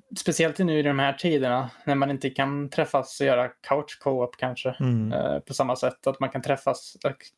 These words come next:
Speaker 1: göra det via online, att
Speaker 2: Ja,
Speaker 1: man, eh,
Speaker 2: precis.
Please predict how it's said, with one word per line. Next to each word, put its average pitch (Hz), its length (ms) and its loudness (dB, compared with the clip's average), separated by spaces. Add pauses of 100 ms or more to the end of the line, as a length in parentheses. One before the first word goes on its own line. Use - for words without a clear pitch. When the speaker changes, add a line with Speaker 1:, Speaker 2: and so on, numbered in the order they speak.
Speaker 1:
göra 139 320 4
det 135 120 2
via 131 640 2
online, 135 560 0
att 120 100 0
Speaker 2:
Ja, 110 60 -2
Speaker 1:
man, 123 340 0
eh, 123 260 -2
Speaker 2:
precis. 131 460 -2